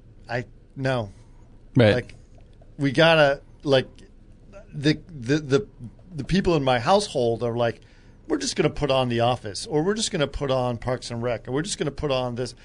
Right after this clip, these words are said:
Speaker 1: And, like, that's become the comfort level.
Speaker 2: Right, right.
Speaker 1: And then they just, it's on. They're not really watching it.
Speaker 2: It's a thing that's on.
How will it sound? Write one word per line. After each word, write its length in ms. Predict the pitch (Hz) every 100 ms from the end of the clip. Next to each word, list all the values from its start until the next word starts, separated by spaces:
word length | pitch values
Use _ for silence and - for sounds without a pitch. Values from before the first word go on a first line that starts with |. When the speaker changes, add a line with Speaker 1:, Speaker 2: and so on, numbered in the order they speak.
| - -
Speaker 1:
And, 100 | 135
like, 140 | 127
that's 380 | 117 151 160 -
become 380 | 147 - 151 117
the 80 |
comfort 600 | - - 160 156 - -
level. 240 | 123 107 -
Speaker 2:
Right, 240 | 117 101 - - -
right. 180 | 107 101
Speaker 1:
And 200 | 135 131
then 320 | 143 160 151 139
they 120 | 139
just, 260 | 135 131 - - -
it's 180 | 147 - -
on. 520 | 156 160 110 107 127 - -
They're 140 | 131 135
not 420 | 131 151 185 -
really 340 | 143 143 143 123
watching 580 | 110 143 196 202 113 95
it. 80 | 92
Speaker 2:
It's 160 | 185
a 60 | 190
thing 220 | - 190
that's 180 | 101 -
on. 220 | - 110